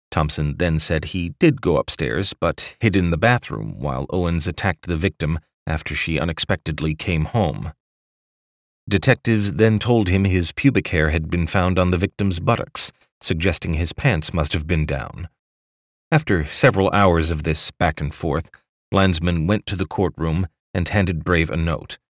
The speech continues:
saying Thompson had admitted to burglarizing the house with Owens. Thompson was taken directly from the interrogation room to the witness stand to testify a second time. Now, speaking so softly at first that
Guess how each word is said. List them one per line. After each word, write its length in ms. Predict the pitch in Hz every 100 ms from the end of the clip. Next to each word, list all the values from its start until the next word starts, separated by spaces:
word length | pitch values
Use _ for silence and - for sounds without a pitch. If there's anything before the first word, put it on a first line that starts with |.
| _ _ -
saying 460 | 135 98 85 85 -
Thompson 460 | - 101 87 87 80
had 180 | 87 82
admitted 480 | 76 95 85 76
to 320 | - 90 80 -
burglarizing 760 | 101 104 95 85 78 78 82 82
the 100 | 80
house 420 | 76 90 78 -
with 120 | 82 82
Owens. 520 | 78 52 50 - - _ _ _ _ _ _ _ _ _ _
Thompson 420 | - 143 - 160
was 180 | 127 104
taken 380 | - 120 107 98
directly 540 | - 92 113 - 131
from 240 | 123 120 101
the 160 | 107
interrogation 760 | 80 95 104 90 90 80 87 78
room 280 | 80 80 78
to 120 | -
the 100 | 90
witness 340 | 110 - 87
stand 580 | - - 82 69 78 -
to 120 | - -
testify 560 | 104 101 85 - 82
a 80 | -
second 440 | - 101 80 73
time. 460 | - - 60 - 92 - _ _ _ _ _ _
Now, 340 | 95 76 78 - _ _ -
speaking 380 | - 107 85 82
so 180 | -
softly 480 | 78 - 117 - 78
at 100 | 71
first 460 | - 78 - - -
that 160 | 78 78